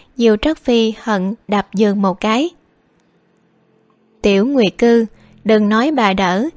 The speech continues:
đám người từ Nhu gia, ngay cả Lục Thị cũng không ngờ tới, mình sinh lão nhị, lại là tình hình như vậy." Cháu gái xuất giá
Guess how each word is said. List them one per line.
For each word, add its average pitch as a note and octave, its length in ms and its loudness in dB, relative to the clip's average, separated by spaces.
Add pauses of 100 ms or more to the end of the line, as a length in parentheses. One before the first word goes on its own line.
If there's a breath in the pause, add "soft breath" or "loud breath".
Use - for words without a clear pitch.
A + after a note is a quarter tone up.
(160 soft breath)
đám A#3+ 220 0
người B3+ 280 0
từ G#3+ 260 0
Nhu A#3 160 0
gia, A3+ 360 0 (180)
ngay A3 220 0
cả G3+ 240 -4
Lục B3 300 -4
Thị G3 300 -4
cũng G#3+ 180 -4
không A3+ 240 -2
ngờ G3+ 220 -2
tới, A#3+ 320 -2 (320 loud breath)
mình G#3+ 240 0
sinh A3 320 0
lão G3 200 -2
nhị, G#3 380 -2 (320)
lại F#3+ 260 -2
là G#3 260 -2
tình G3+ 300 -2
hình G3+ 240 -2
như A3 180 0
vậy." G3 300 -2 (760)
Cháu A#3 220 0
gái B3 280 -2
xuất D4+ 260 -2
giá B3 320 0